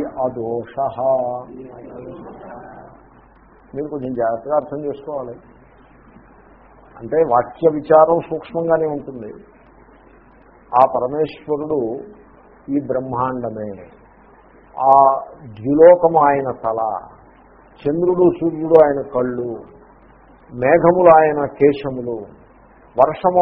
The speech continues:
ఆయన యొక్క ఉదరంలో జలము, భూమి ఆయన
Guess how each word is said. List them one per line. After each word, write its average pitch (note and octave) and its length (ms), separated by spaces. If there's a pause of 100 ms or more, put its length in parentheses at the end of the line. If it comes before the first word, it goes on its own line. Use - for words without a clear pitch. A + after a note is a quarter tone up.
(140)
ఆయన D3+ 220
యొక్క D3 280 (760)
ఉదరంలో D#3 480 (140)
జలము, B2+ 440 (1160)
భూమి F3 280
ఆయన D3 300